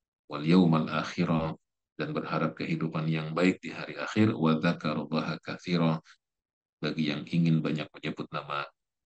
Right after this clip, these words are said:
Allah Subhanahu wa taala. Sahabat Asa T V yang disayangi Allah, ayat ini menggambarkan kepada kita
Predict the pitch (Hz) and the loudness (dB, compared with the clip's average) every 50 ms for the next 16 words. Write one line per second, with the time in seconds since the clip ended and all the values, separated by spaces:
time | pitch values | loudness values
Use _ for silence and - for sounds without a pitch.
0 | _ _ - 143 151 165 160 - - - - - - - 76 - 73 73 71 - | _ _ -10 -6 -2 0 0 0 -2 -4 -4 -6 -4 -4 -4 -4 -4 -6 -8 -10
1 | - 65 - 76 73 69 - - 65 62 64 67 69 67 71 - - _ _ _ | -12 -12 -10 -8 -10 -10 -8 -8 -8 -8 -8 -10 -10 -12 -12 -12 -14 _ _ _
2 | _ _ _ _ _ - - - 76 78 87 87 - 71 - - 80 - - 82 | _ _ _ _ _ -10 -8 -4 0 2 2 2 2 0 -4 -4 -4 0 0 0
3 | 82 - 98 98 92 82 80 78 76 - 80 73 73 71 73 73 69 73 78 80 | 4 6 8 8 8 8 6 0 -2 -4 -6 -6 -6 -6 -8 -10 -8 -2 2 4
4 | 87 90 90 - - - - 85 82 80 78 - - 80 87 95 101 104 107 107 | 6 6 4 4 2 -6 -4 0 0 0 0 0 2 4 8 8 8 8 6 4
5 | 92 80 80 80 80 80 78 78 - 80 78 78 - 80 78 78 73 73 71 - | 4 2 2 0 0 0 -2 -2 -2 -4 -4 -4 -4 -6 -6 -6 -6 -6 -6 -8
6 | - - - 95 104 120 120 | -10 -4 2 4 4 4 4